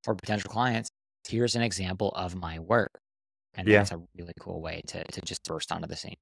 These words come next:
Speaker 2: Yeah, that's a, that's a really strong piece of advice. I've seen, uh, lots of people recommend, that doesn't matter what industry you're in, right? I've, but I've seen lots of people recommend to freelancers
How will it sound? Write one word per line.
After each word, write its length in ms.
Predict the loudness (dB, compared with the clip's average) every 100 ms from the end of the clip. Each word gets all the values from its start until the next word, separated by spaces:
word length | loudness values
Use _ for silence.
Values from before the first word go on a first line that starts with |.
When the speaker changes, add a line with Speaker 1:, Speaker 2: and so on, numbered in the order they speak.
| _ _ _ _
Speaker 2:
Yeah, 320 | 4 8 8 8 _ _ _ _ 4
that's 280 | 4 6 8
a, 260 | 10 10
that's 180 | 6 4
a 60 | 8
really 300 | 8 8 6
strong 240 | 4 2
piece 160 | 2 2
of 60 |
advice. 300 | 6 8 8 4 _
I've 160 | 4 4
seen, 300 | 6 8 8
uh, 200 | 6 4 8
lots 280 | 8 8
of 120 | 4 6
people 500 | 4 6 6 4 0 2
recommend, 640 | 4 6 8 10 8 4 _ _ _ _ _ _ _ 8
that 340 | 10 10 6
doesn't 200 | 6 8
matter 180 | 8 8
what 220 | 6 4
industry 320 | 2 0 0
you're 100 | 2
in, 100 | 4
right? 220 | 6 6 8
I've, 180 | 4 6
but 120 | 6
I've 80 | 6
seen 160 | 6 4
lots 140 | 4
of 40 |
people 420 | 4 4 8 8 8
recommend 540 | 6 8 6 6 2 0
to 80 | 0
freelancers 840 | 6 8 10 8 6 6 6